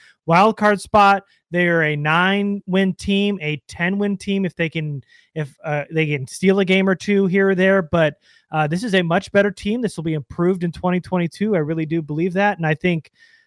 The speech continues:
uh, Wilson isn't completely washed like most people think he is, and I think he will help improve this team. So I've got them, you know, about nine and eight like the Chargers were last year,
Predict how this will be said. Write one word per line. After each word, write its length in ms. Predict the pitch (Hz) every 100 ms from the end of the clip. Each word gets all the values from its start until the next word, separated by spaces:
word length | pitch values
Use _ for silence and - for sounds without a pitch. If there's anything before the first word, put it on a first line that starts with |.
| _
uh, 180 | 170 165
Wilson 440 | 151 170 214 - 196
isn't 440 | 202 226 277 269 196
completely 520 | 208 196 240 214 208
washed 480 | 180 175 185 202 -
like 160 | 196 180
most 260 | 175 175
people 280 | - 180 175
think 260 | - 160 -
he 220 | 165 156
is, 300 | 151 147 143
and 120 | 165
I 80 | 151
think 300 | - 190 196
he 200 | - 190
will 200 | 170 170
help 360 | 147 156 151 - - - -
improve 360 | 151 185 170
this 180 | 156 147
team. 220 | - 160 139
So 120 | 170
I've 140 | 180
got 220 | 185 185
them, 460 | - 185 175 165 156 - _ _
you 80 | 175
know, 220 | 190 165
about 420 | 170 156 175 180 - _ -
nine 300 | 165 160 180
and 120 | 175
eight 140 | 175
like 140 | 170 160
the 60 |
Chargers 300 | - 170 151
were 120 | 139 156
last 340 | 151 151 -
year, 300 | 160 151 147